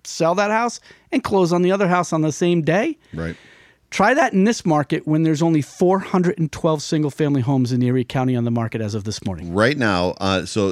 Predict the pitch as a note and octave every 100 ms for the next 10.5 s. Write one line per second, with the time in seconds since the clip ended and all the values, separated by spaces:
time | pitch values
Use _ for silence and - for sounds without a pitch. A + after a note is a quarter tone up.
0 | - F#2+ F2 A#2 C3 A#2 - G2+ G2+ F2+
1 | E2+ E2 D2+ - G2 F2 D2+ D2+ E2 E2
2 | - - G#2+ A2+ B2 - G#2 G2+ F2+ -
3 | F2+ E2+ E2+ E2 F2 - E2+ - F2 F2
4 | E2+ D#2+ D#2+ D#2+ E2+ D#2+ D2 D2+ F2+ _
5 | _ _ _ _ A#2+ - - - _ _
6 | _ A#2+ - - - - _ - D3+ C3+
7 | - A2+ A2+ - _ - C#3 A#2+ B2 G#2+
8 | _ _ _ - A2 - G#2 E2 - _
9 | B2+ C#3+ - - - G#2 C3 F3 D3+ G#2
10 | F#2 - F2 D2 B1+